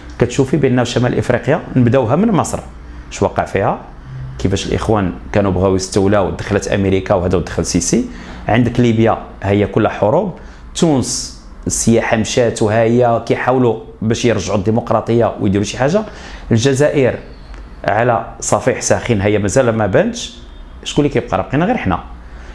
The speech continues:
يا حنا غادي ند-، ندوزو هاد المرحلة بسلام، يا ما غاديش دوز بسلام. وهادي كتبقى ماشي بيد ال-، المسؤولين، راه بيد حتى المواطنين. وحتى علاش كنقول لك انا الناس كلهم كونسونطريين وكلشي ملهي والاحزاب السياسيه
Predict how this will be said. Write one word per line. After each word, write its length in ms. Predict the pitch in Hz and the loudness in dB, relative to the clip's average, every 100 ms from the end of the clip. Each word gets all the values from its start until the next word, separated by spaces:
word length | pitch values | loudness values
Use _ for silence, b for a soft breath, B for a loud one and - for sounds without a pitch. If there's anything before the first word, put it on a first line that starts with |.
| B - | B 2
يا 120 | 127 | 2
حنا 400 | 143 147 151 120 - | 4 2 0 0 -2
غادي 360 | 104 120 123 | 2 2 4
ند-، 160 | 120 117 - | 2 0 2
ندوزو 420 | 117 117 127 113 | 4 6 4 2
هاد 140 | 113 | 2
المرحلة 560 | 117 117 - 123 113 95 107 | 2 2 0 0 0 0 0
بسلام، 540 | 104 - 98 143 254 - - - - - - 123 | 0 2 2 2 0 -6 -16 -20 -20 -20 -4 2
يا 220 | 151 160 - - | 2 2 -4 -2
ما 80 | 127 | 0
غاديش 220 | 127 175 | 2 0
دوز 180 | 135 156 | 0 2
بسلام. 460 | 160 - 135 95 87 - - - - - B B - | 0 2 2 2 -2 -10 -20 -20 -20 -20 B B 0
وهادي 360 | 101 135 185 | 4 4 2
كتبقى 440 | - 143 - - 131 | 2 0 -2 0 2
ماشي 320 | 127 127 202 | 2 2 2
بيد 280 | 170 117 - B B B - | 4 2 -4 B B B 0
ال-، 720 | 110 113 107 104 104 101 101 113 | 4 6 4 4 4 4 2 2
المسؤولين، 540 | 117 - 208 240 170 | 2 2 2 4 2
راه 80 | 131 | 2
بيد 200 | 120 143 | 2 0
حتى 140 | - 247 | 0 2
المواطنين. 680 | 262 220 - 131 107 85 - - B B B | 4 2 2 0 0 -4 -10 -20 B B B
وحتى 560 | 127 123 - 202 226 247 | 0 0 0 2 2 2
علاش 260 | 143 151 - | -2 -2 -2
كنقول 220 | 165 160 | 2 2
لك 120 | 147 | 2
انا 120 | 135 | 0
الناس 280 | 120 156 160 | 2 2 0
كلهم 260 | 185 165 160 | 0 0 0
كونسونطريين 640 | 151 147 151 139 156 160 | -2 0 0 0 2 2
وكلشي 360 | 135 151 - 147 | 2 0 2 2
ملهي 260 | 127 117 | 4 4
والاحزاب 380 | 151 - 120 143 | 2 0 0 0
السياسيه 640 | 147 - 151 143 147 151 | 0 0 2 2 2 0